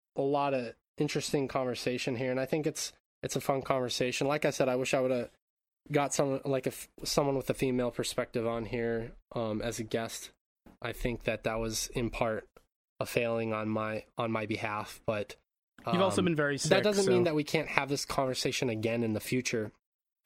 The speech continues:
Speaker 1: with a more diversified group of people here to discuss it. I mean, we can always revisit this conversation in the future, and I very much would like to. Um,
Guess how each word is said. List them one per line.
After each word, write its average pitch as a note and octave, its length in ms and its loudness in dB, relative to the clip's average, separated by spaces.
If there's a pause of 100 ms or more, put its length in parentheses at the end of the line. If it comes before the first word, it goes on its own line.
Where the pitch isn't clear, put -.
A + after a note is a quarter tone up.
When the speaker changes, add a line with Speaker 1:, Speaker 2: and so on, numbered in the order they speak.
(180)
Speaker 1:
with C#3+ 180 -2
a B2+ 100 4
more B2 260 2
diversified A2+ 840 -2 (560)
group C3+ 500 2
of A2+ 600 0 (260)
people D#3 340 0
here C#3+ 340 0
to - 300 0
discuss C#3 460 0
it. - 200 -4
I A#2 60 -2
mean, A#2 200 -2
we B2+ 100 0
can C3 180 -2
always B2+ 480 -2 (440)
revisit C3 640 2
this B2+ 140 0
conversation A#2+ 640 -2
in G#2+ 100 -2
the G#2 60 -4
future, C#3+ 300 0
and A2+ 100 0
I A#2 80 -2
very A#2 200 0
much A2+ 260 -2
would A2+ 140 -2
like A2+ 240 -4
to. G#2+ 260 -4 (460)
Um, G2+ 580 -2